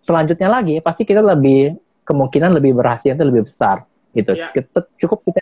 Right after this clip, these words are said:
Speaker 1: sekali doang. Sampai kita dapetin sekali itu, kita tahu, oh seperti ini toh feel-nya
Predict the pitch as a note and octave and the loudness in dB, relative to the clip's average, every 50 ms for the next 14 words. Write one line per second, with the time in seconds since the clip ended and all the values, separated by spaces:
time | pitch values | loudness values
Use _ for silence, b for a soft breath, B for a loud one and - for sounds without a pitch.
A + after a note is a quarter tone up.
0 | _ _ - - - - D#3+ G#3+ G3+ C#3+ A#2+ G#2 G#2 A#2 _ _ _ _ _ _ | _ _ -10 -10 -10 -6 -4 -2 0 2 0 0 -2 -6 _ _ _ _ _ _
1 | _ _ _ - B2+ B2 C#3+ C3 C#3+ D3 C3 C3 B2+ - - C#3 B2+ B2 - - | _ _ _ -6 -4 -2 -2 -2 -2 -2 -2 -2 -4 -4 -4 -4 -4 -4 -4 -6
2 | - A2+ A2+ A2 C3 G3 F#3 D3+ C3+ C3 D#3 E3 - _ _ - C#3 C#3 C#3 C#3+ | -4 -2 0 0 2 2 2 0 -2 -4 -6 -8 -10 _ _ -6 -6 -4 -2 0
3 | C#3 C3+ B2+ A#2+ - - _ _ _ _ _ _ _ _ - B2+ C#3 D3+ D#3 D#3+ | 0 0 0 -2 -4 -8 _ _ _ _ _ _ _ _ -4 -2 0 0 0 -2
4 | D3+ - - - A#2 A2 - - B2 A#2 G#2+ G#2+ A#2+ A2 - A2 G#2+ G2+ - _ | -4 -4 -4 -2 -2 -2 0 0 0 0 0 0 0 -2 0 -2 -2 -2 -4 _
5 | - B2+ A2+ A2+ A2+ A2+ A2+ A2 G#2+ | -2 -2 0 -2 -4 -4 -6 -8 -10